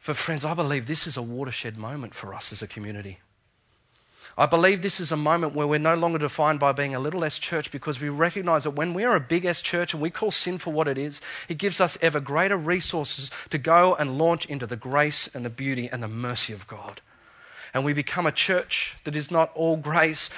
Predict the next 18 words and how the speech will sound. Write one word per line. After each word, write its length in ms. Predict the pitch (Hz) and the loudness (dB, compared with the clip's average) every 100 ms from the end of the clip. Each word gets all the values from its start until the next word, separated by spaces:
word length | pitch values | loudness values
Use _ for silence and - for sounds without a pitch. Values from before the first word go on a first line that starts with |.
| - | -2
and 80 | 160 | 2
we're 60 | |
not 160 | 165 156 | 4 4
a, 120 | 156 | 4
not 120 | 165 | 2
a 40 | 151 | 2
church 340 | - 170 - | 2 2 2
that 120 | 160 | 0
is 140 | 151 147 | 0 -2
all 240 | 160 156 | 0 0
truth, 520 | 147 - 180 160 - - - - | -2 0 2 0 -4 -14 -16 -10
but 80 | 160 | 0
we're 80 | 160 | 0
a 60 | 147 | 2
church 280 | - 151 | 0 -2
that 140 | - 131 | -2 -4
is 120 | 120 | -6
grace 480 | - 123 120 - | -2 0 0 -6